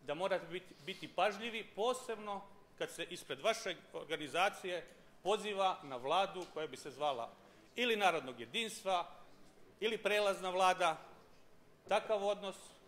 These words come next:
onda bi se trebali organizovati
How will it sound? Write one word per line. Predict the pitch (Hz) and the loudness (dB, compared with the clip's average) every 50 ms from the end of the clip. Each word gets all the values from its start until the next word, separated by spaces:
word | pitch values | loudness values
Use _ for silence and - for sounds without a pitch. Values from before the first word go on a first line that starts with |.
| - - - - - - - - - - - - - - - - - - - - - - - - - - - - | -20 -20 -20 -20 -20 -20 -20 -20 -20 -20 -20 -20 -20 -20 -20 -20 -20 -20 -20 -20 -20 -20 -20 -20 -20 -20 -10 -6
onda | 165 185 190 202 190 | -6 -4 -4 -4 -4
bi | 185 185 | -6 -6
se | - - 165 | -8 -10 -10
trebali | - - 185 202 190 208 190 180 | -6 -4 -4 -2 -2 -2 0 0
organizovati | 170 160 175 185 202 180 170 170 175 - - - | -2 -2 -4 -6 -6 -4 -4 -4 -4 -6 -8 -12